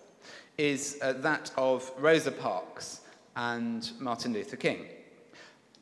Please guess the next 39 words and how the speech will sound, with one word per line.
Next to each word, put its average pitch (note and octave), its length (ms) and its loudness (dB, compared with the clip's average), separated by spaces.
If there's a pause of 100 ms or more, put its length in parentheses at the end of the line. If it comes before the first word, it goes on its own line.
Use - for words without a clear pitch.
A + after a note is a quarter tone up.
(200)
both G#3+ 400 8
trained E3 640 4
in C#3 160 2
exactly C3+ 680 4
the F3+ 80 0
kind E3 260 0
of C#3+ 80 -6
community D#3 320 -2
organising B2 480 2
strategy A#2 480 -2
that A#2+ 140 -2
we D3 120 -2
use C3+ 280 -2
here B2 200 2
in A2 120 0
London. F2+ 300 -6 (1300)
Rosa G3+ 340 8
Parks A#2 400 -2
did F3 220 -2
not G3 260 2
wake D3+ 240 4
up A2 280 2
one C#3+ 220 0
morning A#2 460 -4 (260)
and C#3 140 0
just D#3 160 2
decide D#3 360 0
to C#3+ 60 -6
sit D3+ 220 0
in C3+ 100 -2
the C#3 60 -2
wrong C3 220 0
seat C3 340 -4
on A#2+ 100 -4
a A#2 40 -4
bus. - 460 -8 (460)
It E3+ 180 2
was D#3+ 340 4
a D#3 220 2